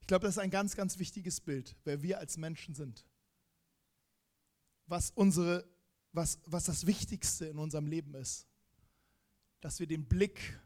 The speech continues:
dass wir den sehen, der uns Leben gibt und das Leben gegeben hat. Und dass wir es zulassen, dass er uns anhauchen darf. Wir sind das Ebenbild Gottes.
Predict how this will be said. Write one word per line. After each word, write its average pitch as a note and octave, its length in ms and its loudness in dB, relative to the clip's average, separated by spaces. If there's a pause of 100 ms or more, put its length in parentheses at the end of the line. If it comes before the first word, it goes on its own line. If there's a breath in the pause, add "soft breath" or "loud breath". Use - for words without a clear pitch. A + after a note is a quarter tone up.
(120)
dass D3+ 180 -4
wir E3 40 -2
den F#3+ 280 8
sehen, D3+ 440 6 (500 soft breath)
der D3+ 100 -4
uns C#3 180 -2
Leben D#3 380 0
gibt - 420 -6 (140)
und - 120 -12
das - 140 -4
Leben D3+ 240 2
gegeben C#3 480 -2
hat. - 320 -12 (1120)
Und D3+ 80 -4
dass E3 160 2
wir F3+ 60 4
es - 160 4
zulassen, F3 400 2
dass D3+ 160 -2
er F3 180 -6
uns D#3+ 160 0
anhauchen C#3+ 640 -6
darf. B2+ 240 -12 (1500)
Wir D#3 100 -2
sind F#3 200 6
das F3 240 2
Ebenbild F3+ 420 4
Gottes. - 640 -4